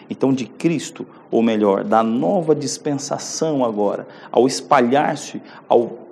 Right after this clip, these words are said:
a partir do Pentecostes, nós temos os eventos das profecias apocalípticas, que são numa amplitude mundial e acontecem até o final da história dessa terra.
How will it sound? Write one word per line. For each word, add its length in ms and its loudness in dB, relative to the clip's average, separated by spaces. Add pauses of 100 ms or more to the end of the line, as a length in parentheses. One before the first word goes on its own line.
(160)
a 60 0
partir 400 0
do 100 -2
Pentecostes, 1000 -4 (240)
nós 160 -6
temos 260 -2
os 160 -2
eventos 480 -6
das 160 -6
profecias 500 -12
apocalípticas, 880 -8 (240)
que 120 -6
são 380 0
numa 280 -2
amplitude 540 -6
mundial 880 2 (260)
e 60 -2
acontecem 640 -2
até 200 -4
o 60 0
final 400 -2
da 80 -2
história 440 -2
dessa 220 -6
terra. 380 -10